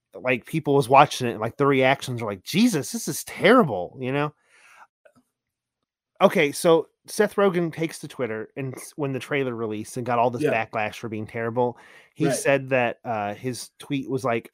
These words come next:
Speaker 1: "Oh, we upset a whole bunch of white supremacists with the trailer for our show."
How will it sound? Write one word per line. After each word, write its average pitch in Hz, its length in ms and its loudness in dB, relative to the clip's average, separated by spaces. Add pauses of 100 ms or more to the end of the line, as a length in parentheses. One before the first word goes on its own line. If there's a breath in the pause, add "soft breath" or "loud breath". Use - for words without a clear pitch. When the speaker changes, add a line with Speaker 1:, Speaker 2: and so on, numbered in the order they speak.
Speaker 1:
"Oh, 160 140 8
we 147 180 4
upset 147 320 0
a 139 60 2
whole 147 160 -2
bunch 143 200 -4
of 127 120 0
white 127 180 0
supremacists 135 800 -4
with - 120 -12
the 113 80 -10
trailer 127 420 0
for 117 380 -2
our 117 140 -2
show." 113 440 2